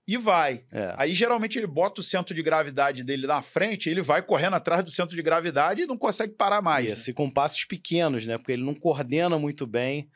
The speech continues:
Speaker 1: Às vezes com um passo curto e com a mão
Speaker 2: E com a mão
Speaker 1: tremendo.
Speaker 2: contando dinheiro, é.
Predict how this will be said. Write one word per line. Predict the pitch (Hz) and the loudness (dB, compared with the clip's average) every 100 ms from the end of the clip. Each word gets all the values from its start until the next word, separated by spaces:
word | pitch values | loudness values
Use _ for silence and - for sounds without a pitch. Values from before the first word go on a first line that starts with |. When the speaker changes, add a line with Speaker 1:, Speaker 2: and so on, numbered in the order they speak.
| - | -2
Speaker 1:
Às | 160 131 | -2 2
vezes | 190 | 0
com | 214 233 | 0 -6
um | |
passo | - 185 190 214 | 0 2 2 -4
curto | - 240 370 | -6 -2 0
e | 320 320 | 0 0
com | - | 2
a | 254 | 2
mão | 202 214 254 | 2 2 2
Speaker 2:
E | |
com | 151 180 | 0 2
a | 151 | 2
mão | 139 151 180 190 | 2 2 2 0
Speaker 1:
tremendo. | 233 226 170 160 | 0 2 0 0
Speaker 2:
contando | 147 143 143 | 0 0 -2
dinheiro, | 143 135 113 107 101 | -4 -2 -2 -2 -2
é. | 95 | -6